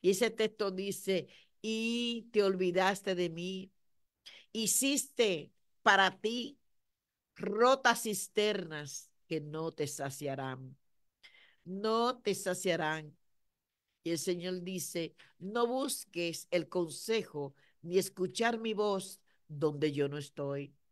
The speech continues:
Haz como hizo Elías, quédate tranquilito. Aunque sientas el terremoto, aunque sientas el huracán, espera el silbido apacible de Dios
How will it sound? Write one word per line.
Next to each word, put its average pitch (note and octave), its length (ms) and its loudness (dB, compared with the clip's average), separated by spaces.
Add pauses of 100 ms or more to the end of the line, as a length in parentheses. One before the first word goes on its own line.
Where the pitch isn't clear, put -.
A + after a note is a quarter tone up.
(760)
Haz F#3+ 260 2
como E3+ 360 -2
hizo E3 240 -4
Elías, D#3 480 -2 (640)
quédate G3 480 0
tranquilito. G3 920 -6 (520)
Aunque F#3+ 580 4
sientas G3 680 0
el F#3+ 180 0
terremoto, F#3+ 680 0
aunque F#3+ 320 -2
sientas F#3+ 560 2
el G3 100 2
huracán, F#3 640 4 (340)
espera F#3 600 -2
el E3+ 140 -2
silbido F3+ 840 -2
apacible E3 760 0
de D3+ 120 2
Dios C3+ 600 -4